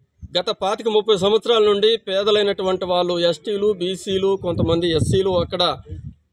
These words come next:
మరి గుడిసెలు వేసుకొని, స్తోమత తగ్గట్టు రేకులు వేసుకొని నివాసయోగ్యంగా జీవిస్తున్నారు. అలాంటి ఆ భూమిని ఆక్రమించి దాన్ని ఆర్థికంగా లబ్ధి పొందాలనే సదుద్దేశంతో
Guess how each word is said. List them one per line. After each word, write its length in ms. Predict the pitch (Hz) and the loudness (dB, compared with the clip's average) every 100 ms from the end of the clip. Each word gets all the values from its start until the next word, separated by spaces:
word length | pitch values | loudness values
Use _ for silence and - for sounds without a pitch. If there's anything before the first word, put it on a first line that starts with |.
| _ | _
మరి 140 | 170 175 | -4 0
గుడిసెలు 360 | 170 196 220 | -2 -2 2
వేసుకొని, 500 | 208 - 208 202 214 _ _ _ _ | 2 0 -4 -2 -2 _ _ _ _
స్తోమత 420 | - 190 226 226 | -2 2 2 2
తగ్గట్టు 340 | 214 185 196 202 | 0 -2 -2 0
రేకులు 340 | 180 190 208 | 0 0 0
వేసుకొని 380 | 196 - 190 190 | -2 -4 -4 -2
నివాసయోగ్యంగా 920 | 175 180 190 196 180 175 175 175 156 _ 117 - - - 135 | 0 0 0 -2 -2 -2 0 0 -2 _ -20 -18 -20 -14 -2
జీవిస్తున్నారు. 640 | 190 202 - 190 202 247 _ - _ - - | -2 -2 -2 0 0 -2 _ -20 _ -12 -4
అలాంటి 580 | 156 196 220 220 220 202 - - | -2 2 0 2 -2 -2 -8 -2
ఆ 140 | 160 208 | 0 2
భూమిని 500 | 196 240 240 233 - _ - - _ _ _ _ 143 | 4 4 4 0 -2 _ -20 -20 _ _ _ _ 2
ఆక్రమించి 840 | 190 - 233 214 208 202 240 254 - - - _ - - - - - - - _ _ _ - | 2 2 0 2 0 0 -2 -4 -12 -12 -12 _ -18 -14 -14 -16 -20 -20 -20 _ _ _ -4
దాన్ని 260 | 185 220 208 | -2 0 2
ఆర్థికంగా 880 | 175 220 247 233 226 220 214 - - _ _ - 175 | 2 0 2 2 4 2 0 -2 -12 _ _ -8 -4
లబ్ధి 220 | 190 247 | -2 2
పొందాలనే 680 | 233 226 220 208 202 190 180 | 2 2 2 2 0 -2 -6
సదుద్దేశంతో 1000 | - 185 214 202 233 214 208 190 220 | -2 0 0 2 0 2 -2 2 2